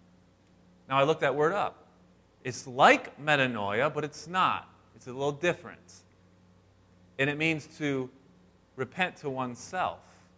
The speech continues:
He brought back thirty pieces of silver,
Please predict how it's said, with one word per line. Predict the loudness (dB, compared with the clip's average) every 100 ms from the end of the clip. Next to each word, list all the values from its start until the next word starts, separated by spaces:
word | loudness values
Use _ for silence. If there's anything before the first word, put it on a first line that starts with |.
| -20 _ _ _ -20 _ _ _ _ _ -20 -16
He | -6 2
brought | 12 12 12 10
back | 4 6 6 4 0 0
thirty | 2 2
pieces | -2 -6 -6 -6
of | -6
silver, | -4 -2 -2 -2 -8